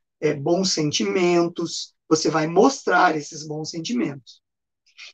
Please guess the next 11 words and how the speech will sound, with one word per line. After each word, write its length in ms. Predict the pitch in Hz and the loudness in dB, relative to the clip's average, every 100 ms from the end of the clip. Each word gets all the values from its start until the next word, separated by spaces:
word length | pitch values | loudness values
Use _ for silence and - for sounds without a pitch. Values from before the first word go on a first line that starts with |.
| - | 2
E 60 | |
na 160 | 143 185 | 4 6
ética 360 | 170 156 240 - | 4 2 -4 -4
pública, 580 | 277 262 202 165 - - _ _ _ _ _ _ _ _ _ _ _ _ _ _ _ _ | 2 2 2 -4 -6 -20 _ _ _ _ _ _ _ _ _ _ _ _ _ _ _ _
política, 640 | 160 143 285 320 - - _ _ _ _ _ _ _ _ | -2 6 6 4 -14 -18 _ _ _ _ _ _ _ _
você 200 | 175 233 | -4 -4
pode 540 | 233 - - 240 - | -2 2 4 4 0
usar 320 | 240 - 220 - | -6 0 2 2
de 120 | - | -2
subterfúgios 1500 | - 196 170 - - _ 175 170 - 180 226 269 370 - - _ _ _ _ _ _ _ _ _ _ _ _ _ _ | -6 -6 -12 -16 -20 _ 2 2 -2 -4 0 0 0 -6 -14 _ _ _ _ _ _ _ _ _ _ _ _ _ _
que 400 | - 285 330 466 | 6 8 8 4